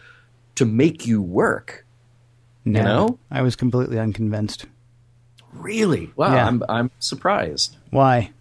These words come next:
Speaker 2: There's nothing, there's nothing
Speaker 1: Yeah.
Speaker 2: going on on that colony. I mean, look, <sighs> this is not like drugs, okay? This is not like pretend. This is not like some kind of mind control. I mean, you could say it's a bit like drugs because here's this foreign,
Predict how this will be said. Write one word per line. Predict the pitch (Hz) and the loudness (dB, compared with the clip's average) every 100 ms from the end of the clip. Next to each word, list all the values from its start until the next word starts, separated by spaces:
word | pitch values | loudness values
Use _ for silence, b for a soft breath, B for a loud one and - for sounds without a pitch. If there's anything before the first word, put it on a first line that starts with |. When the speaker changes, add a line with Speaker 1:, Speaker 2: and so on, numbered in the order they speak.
| _ - | _ -2
Speaker 2:
There's | 175 147 | 2 4
nothing, | 226 233 220 B B B | 4 2 0 B B B
there's | 190 165 | 4 4
nothing | 196 214 | 4 4
Speaker 1:
Yeah. | 180 | 4
Speaker 2:
going | 175 165 | 4 4
on | 147 175 | 2 4
on | 151 135 | 4 6
that | 131 - | 4 2
colony. | 139 147 127 117 113 - | 4 4 4 2 -4 0
I | 143 | 2
mean, | 143 143 | 4 2
look, | - 180 131 - - _ - | 0 0 0 -4 -20 _ -12
<sighs> | 151 117 B B B B B B _ _ _ _ _ _ _ _ _ - | -10 -10 B B B B B B _ _ _ _ _ _ _ _ _ -8
this | 165 196 220 | -2 -2 0
is | 175 | 0
not | 170 175 - | 0 0 2
like | 143 131 | 0 2
drugs, | 123 110 90 - - - - _ _ - | 4 2 0 -8 -12 -12 -14 _ _ -6
okay? | 127 120 120 123 - B B B | -6 -2 -2 -2 -6 B B B
This | 147 139 | -2 0
is | 143 | 2
not | 143 147 | 2 2
like | 135 135 - | -2 -4 -4
pretend. | 127 123 135 131 95 58 - - - | -2 0 0 0 -2 -8 -14 -18 -6
This | 127 135 147 | 2 2 2
is | 127 | 2
not | 131 139 | 4 2
like | 123 123 127 | 0 -2 -2
some | 127 120 | 2 2
kind | 127 120 | 2 0
of | 107 | 2
mind | 110 113 123 | 0 0 -2
control. | 117 92 - - - - - | -2 -6 -6 -8 -10 -10 -2
I | |
mean, | 127 131 | 2 6
you | 135 | 4
could | 135 131 | 4 0
say | - 151 156 | 0 0 2
it's | 120 | 2
a | 120 | 0
bit | 147 | 0
like | 131 101 | -2 -4
drugs | - 92 113 | -4 -2 -2
because | 120 110 107 98 | -2 0 0 2
here's | 131 113 | 2 2
this | 113 - | 0 0
foreign, | 120 113 113 104 | 2 4 4 0